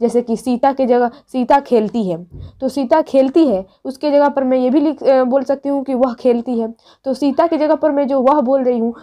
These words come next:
तो वह क्या है? वह प्रोनाउन है, ठीक है, सर्वनाम है। और उर्दू में जो वह है, वो इसमें ज़मीर है।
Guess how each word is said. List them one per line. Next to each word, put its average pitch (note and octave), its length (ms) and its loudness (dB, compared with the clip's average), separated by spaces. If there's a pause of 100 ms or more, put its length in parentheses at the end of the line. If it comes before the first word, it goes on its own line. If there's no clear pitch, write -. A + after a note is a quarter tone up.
(140)
तो A#3 80 0
वह C4 180 4
क्या B3+ 220 0
है? F3 220 -6 (240)
वह C4+ 180 2
प्रोनाउन G#3+ 580 0
है, C4+ 120 -2
ठीक C#4 460 -8
है, A#3 240 -2
सर्वनाम A3+ 520 2
है। C#4+ 160 0 (200)
और G3+ 220 0
उर्दू B3 380 2
में D4 160 2
जो A#3+ 160 2
वह B3+ 160 4
है, F#3 280 -4
वो F#3+ 180 -4
इसमें G3+ 300 -6
ज़मीर F3 380 -4
है। E3 140 -12